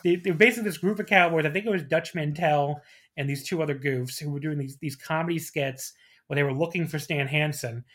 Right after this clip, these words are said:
And the only problem was they didn't tell Stan Hansen. <laughs> And Stan Hansen didn't want anything, any part of these goofs. So he, he refused to do the angle.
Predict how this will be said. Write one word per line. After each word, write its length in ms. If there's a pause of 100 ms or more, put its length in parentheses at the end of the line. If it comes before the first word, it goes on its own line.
(240)
And 120
the 100
only 180
problem 420
was 460 (500)
they 80
didn't 220
tell 160
Stan 260
Hansen. 600
<laughs> 360
And 100
Stan 220
Hansen 420
didn't 220
want 180
anything, 240 (260)
any 180
part 260
of 80
these 200
goofs. 540 (300)
So 340
he, 160
he 360
refused 360
to 60
do 120
the 140
angle. 400